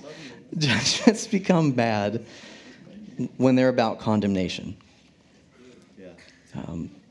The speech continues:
Speaker 1: the idea that I am right and you are wrong. Yeah, you know, if we're un-, if we're to understand Christ's admonishment, we ought to know that we're all sinners and we're all in desperate need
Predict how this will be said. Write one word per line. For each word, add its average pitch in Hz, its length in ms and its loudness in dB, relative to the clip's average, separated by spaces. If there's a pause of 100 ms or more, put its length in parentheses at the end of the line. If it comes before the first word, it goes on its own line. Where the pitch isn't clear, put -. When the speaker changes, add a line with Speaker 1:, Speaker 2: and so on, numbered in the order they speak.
(100)
Speaker 1:
the 120 120 6
idea 117 280 4
that 110 220 0
I 120 160 4
am 139 260 4
right 107 480 0 (360)
and 98 120 -2
you 107 220 4
are 95 80 0
wrong. 90 360 -6 (1700)
Yeah, 123 80 4
you 120 140 6
know, 117 40 4
if 117 100 0
we're 139 140 4
un-, 165 360 2
if 151 140 2
we're 165 120 6
to 175 120 4
understand 170 480 2
Christ's - 600 -2 (320)
admonishment, 117 720 2
we 113 140 2
ought 117 180 2
to - 100 0
know 107 560 2 (200)
that 117 120 2
we're 117 200 2
all 117 240 2
sinners 92 500 -6 (960)
and 110 100 0
we're 107 120 2
all 123 240 4
in 123 100 2
desperate 107 420 0
need 101 400 -2